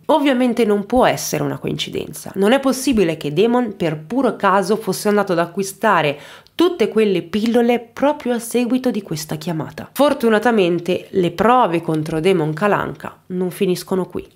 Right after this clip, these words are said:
I coinquilini di Damon dicono ai detective che la corda usata per legare le caviglie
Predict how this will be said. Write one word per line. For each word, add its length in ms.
I 100
coinquilini 720
di 160
Damon 560
dicono 360
ai 100
detective 640
che 100
la 160
corda 380
usata 400
per 180
legare 380
le 160
caviglie 720